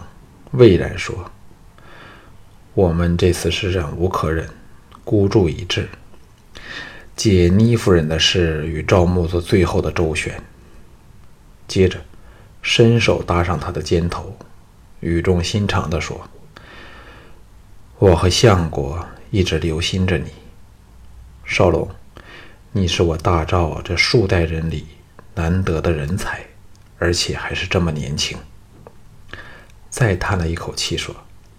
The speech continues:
：“假设这次大王仍要维护赵牧，少龙立即离开赵国，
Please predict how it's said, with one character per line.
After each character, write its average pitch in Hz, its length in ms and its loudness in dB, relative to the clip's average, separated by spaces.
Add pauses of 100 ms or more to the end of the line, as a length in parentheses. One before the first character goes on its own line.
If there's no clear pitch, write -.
(1400)
：“假 92 220 -2
设 95 480 2
这 113 180 4
次 - 180 -2
大 92 200 0
王 - 260 -8 (720)
仍 90 340 0
要 104 140 4
维 - 260 -4
护 - 160 -6
赵 85 240 0
牧， 85 180 -4 (800)
少 - 360 0
龙 - 200 -6 (920)
立 92 240 4
即 85 220 -2
离 82 200 -4
开 87 180 -6
赵 90 180 -2
国， - 340 -14